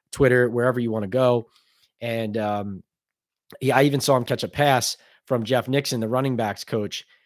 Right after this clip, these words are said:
So he's putting in work. He's doing the individuals, and he's on the field, which is a good sign. But if I had to guess right now, I would say Saquon doesn't play in this game. I,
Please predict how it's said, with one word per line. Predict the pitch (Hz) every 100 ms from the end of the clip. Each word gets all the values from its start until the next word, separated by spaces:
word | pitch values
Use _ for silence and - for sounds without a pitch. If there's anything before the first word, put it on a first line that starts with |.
| _ _
So | - 143 127 120 120 _
he's | 123 139 170
putting | - - 180 190 165
in | 151 139
work. | 147 127
He's | 120
doing | 110 147 139
the | 131
individuals, | 120 120 131 127 113
and | 117
he's | 110
on | 131 127
the |
field, | 110 139 135 110
which | -
is | 107
a |
good | 95 98
sign. | - 98 95 92 _ _ _ _ _
But | 127 120 -
if | 139
I | 143
had | 143 123
to |
guess | 117 131 -
right | 127 113
now, | 123 117
I | 110
would | 107
say | - 110
Saquon | - 110 113 107
doesn't | 104 98 95
play | 113 107
in |
this | 101 -
game. | 110 104 101 -
I, | 123